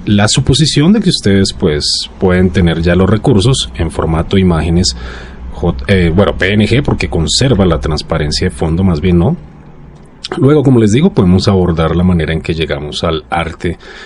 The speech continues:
en este caso, ¿no? De todas maneras, esto también se puede, y-, se puede trabajar en, en Flash, es de acuerdo a la, o en Animate, de acuerdo a la, al gusto que tenga cada uno de ustedes.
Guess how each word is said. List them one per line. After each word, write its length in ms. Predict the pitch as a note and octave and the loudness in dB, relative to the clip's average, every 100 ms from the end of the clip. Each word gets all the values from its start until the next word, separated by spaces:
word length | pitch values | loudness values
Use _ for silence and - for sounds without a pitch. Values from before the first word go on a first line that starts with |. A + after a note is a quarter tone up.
| - | -10
en 120 | D#2+ | -8
este 240 | E2+ - - | -6 -6 -8
caso, 340 | - - - | -8 -6 -6
¿no? 160 | F2+ A2 | -2 -2
De 80 | G#2+ | 0
todas 180 | G2+ | 2
maneras, 360 | B2+ G#2 A#2+ G#2+ | 2 2 2 0
esto 200 | D3+ - | 0 -2
también 420 | - F2+ F#2+ D#3 | -4 0 0 0
se 120 | - | 0
puede, 460 | - E2+ E2 E2 F#2 - - - - _ - | -4 -2 0 0 -4 -8 -20 -20 -20 _ -6
y-, 300 | G2 - G#2 | -4 -2 -2
se 140 | - | -2
puede 420 | - G2 G2 G2 | 0 2 2 0
trabajar 540 | G2 G2+ D#2+ - A#2 C3+ | 0 0 -2 -2 0 2
en, 280 | G2 D#2 - | 2 0 -4
en 160 | E2 | -8
Flash, 500 | - F#2 F2+ C#3 - - - | -2 0 0 -2 -4 -6 -4
es 540 | F2+ E2 - - - | -2 0 -2 -4 -4
de 100 | F2+ | -6
acuerdo 380 | F2 F#2 F2+ F2+ | -2 0 0 2
a 60 | F2+ | 0
la, 80 | |
o 160 | F2 F2+ | 0 0
en 80 | E2+ | 0
Animate, 340 | E2+ E2 A2 | 0 2 2
de 100 | B2+ | 0
acuerdo 340 | G2 - E2 F2 | -2 -2 0 0
a 20 | |
la, 340 | F2 D#2+ C#2+ - - - | 2 0 -2 -8 -12 -6
al 160 | D#2+ | -2
gusto 340 | F2+ E3 - A2+ | 0 0 0 -2
que 120 | G#2 | 0
tenga 240 | F2+ E2+ | 0 0
cada 180 | - F2 | 0 0
uno 220 | F2 F2+ | 2 2
de 60 | F2 | 2
ustedes. 420 | - E2 F#2+ | 0 -2 -2